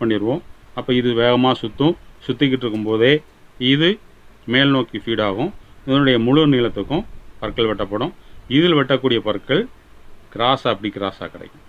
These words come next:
அதாவது இந்த இருக்கு இல்லையா, இந்த கோட்டுக்கு நேரா பல்லு இப்படி கிராஸா இருக்கும்.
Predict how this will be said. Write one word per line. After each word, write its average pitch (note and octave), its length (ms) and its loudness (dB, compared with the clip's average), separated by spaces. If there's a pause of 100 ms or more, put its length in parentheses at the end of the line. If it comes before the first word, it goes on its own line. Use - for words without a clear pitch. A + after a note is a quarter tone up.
(140)
அதாவது A2+ 280 -4
இந்த A2 160 -4
இருக்கு G2+ 180 -2
இல்லையா, C3+ 220 0 (360)
இந்த A2+ 220 -2
கோட்டுக்கு A#2+ 400 -2
நேரா G#2+ 340 -2
பல்லு A2 440 -2 (1080)
இப்படி B2 180 -2
கிராஸா A2 460 0
இருக்கும். F2+ 220 -10